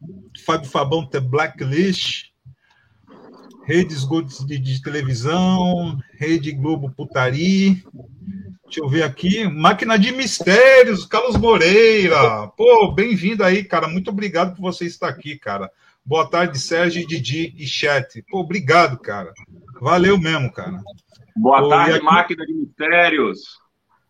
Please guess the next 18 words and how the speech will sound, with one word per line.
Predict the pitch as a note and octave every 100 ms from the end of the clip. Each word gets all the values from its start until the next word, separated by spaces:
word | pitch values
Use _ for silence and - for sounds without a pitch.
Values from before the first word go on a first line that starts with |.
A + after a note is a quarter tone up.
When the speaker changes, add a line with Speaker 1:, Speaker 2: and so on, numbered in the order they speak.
| _ _ _ _ _ _ _ _
Speaker 1:
O | D#3
Sérgio | C3+ G3 G#3 G3
é | G#3
um |
incansável | F#3+ G3 F#3 - G3 G3
guerreiro. | F#3 D#3 D#3+ D3+
Parabéns. | D3 E3+ F3+ F3 D#3+
Ó, | G#3
obrigado | D#3+ F3+ A#3 A3 B3+ G#3+
aí, | G#3 F#3
né? | E3+ F3 - _ _
É | E3+
incansável | F#3 A#3 A3 G3+ G3 C#4+
mesmo, | C4+ G#3
porque, | F#3 - F#3+ F#3 G#3
minha | G3 E3+ E3+ G3+ A#3+
Nossa | A#3 A#3 A#3
Senhora, | - A3 F3+ D#3 B2+ A#2+